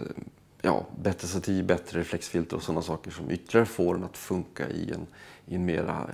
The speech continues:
kontorsmiljö eller arbetsmiljö eller hantera då ett sånt där besvärligt rum som vi just nu sitter i. Det är framförallt i den här kategorin vi kommer se ganska mycket nyheter under höst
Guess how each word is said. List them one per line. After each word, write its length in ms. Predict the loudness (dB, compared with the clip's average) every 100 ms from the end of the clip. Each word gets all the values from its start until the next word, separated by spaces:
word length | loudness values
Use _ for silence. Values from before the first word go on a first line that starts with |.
| -4
kontorsmiljö 640 | 0 4 4 4 4 6
eller 120 | 6
arbetsmiljö 580 | 4 2 0 0 4 4
eller 220 | 4 -2 -6 -14 -18 -8
hantera 400 | 0 2 8 8
då 140 | 10
ett 100 | 8
sånt 120 | 4 -2
där 80 |
besvärligt 500 | -2 -2 2 4 6
rum 220 | 8 8 6
som 180 | 2
vi 80 | 2
just 240 | 2 0 0
nu 120 | 2
sitter 320 | 2 0 -2
i. 100 | -4 -6 -18 -20 -20 2
Det 100 | 4
är 40 |
framförallt 680 | 8 10 12 12 12 4 -8 -6 -8 -10 -16 0 12
i 100 | 12
den 100 | 12
här 140 | 12
kategorin 920 | 10 6 8 10 10 8 6 4 -2 -2
vi 100 | -2
kommer 340 | 2 4 4
se 480 | 4 0 6 8 8
ganska 280 | 8 4 4
mycket 460 | 4 4 0 2
nyheter 880 | 4 4 4 4 2 2 4 4 4 4
under 360 | 4 6 4
höst 460 | 4 2 2 -8